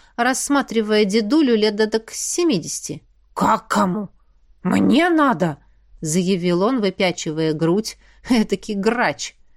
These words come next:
Меня словно обухом по голове ударили.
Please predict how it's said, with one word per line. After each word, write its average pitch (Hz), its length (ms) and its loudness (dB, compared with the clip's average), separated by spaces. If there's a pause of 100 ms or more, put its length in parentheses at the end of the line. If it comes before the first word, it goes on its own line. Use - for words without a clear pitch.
(680)
Меня 269 400 0
словно 285 680 0
обухом 311 640 0
по 277 100 -2
голове 247 440 0
ударили. 202 720 -2